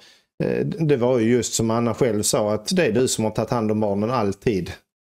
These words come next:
Så, eh, så, så för Wallin blev det inte stor omställning. Det var ju jag som tog henne med aktiviteterna. Det var jag som gick på utvecklingssamtal. Det, det, det var liksom jag som var med henne hela tiden. Så, eh,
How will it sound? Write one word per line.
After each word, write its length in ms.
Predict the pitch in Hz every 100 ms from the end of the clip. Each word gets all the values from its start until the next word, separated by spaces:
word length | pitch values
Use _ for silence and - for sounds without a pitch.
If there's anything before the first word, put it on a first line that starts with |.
| -
Så, 360 | - 120 113 113
eh, 440 | 110 107 104 107 -
så, 220 | - 127
så 140 | 135
för 140 | 117 139
Wallin 320 | 147 147 120
blev 180 | 110 110
det 60 |
inte 180 | 123 -
stor 240 | - 127 120
omställning. 600 | 131 - 127 101 104 117
Det 80 | 123
var 100 | 123
ju 80 |
jag 180 | 131 120
som 180 | - 113
tog 140 | 131
henne 220 | 120 117 113
med 140 | 117
aktiviteterna. 880 | 117 - 120 131 120 - 107 107 107 - - -
Det 80 | 135
var 100 | 131
jag 260 | 123 113 104
som 160 | 123
gick 260 | 117 104 -
på 60 |
utvecklingssamtal. 1040 | 120 117 131 113 120 104 117 104 104 101 101 - - - _ -
Det, 160 | 151
det, 180 | 147 147
det 120 | 139
var 120 | 127 117
liksom 320 | 117 - 127
jag 220 | 120 95
som 180 | - 107
var 240 | 127 107
med 160 | 98 110
henne 220 | 117 110
hela 260 | 113 113 110
tiden. 380 | 117 101 104
Så, 160 | -
eh, 80 | 131